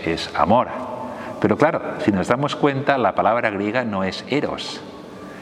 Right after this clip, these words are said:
es agape. Jotheos, agape estin.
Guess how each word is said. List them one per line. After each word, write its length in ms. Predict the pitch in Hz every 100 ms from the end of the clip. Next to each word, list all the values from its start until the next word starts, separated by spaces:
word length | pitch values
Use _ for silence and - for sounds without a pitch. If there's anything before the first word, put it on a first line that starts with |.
| - -
es 280 | 92 - - - -
agape. 400 | 80 104 - - - - - - -
Jotheos, 720 | - 104 - 87 95 107 - - - - -
agape 380 | 87 85 87 87
estin. 420 | - - 143 -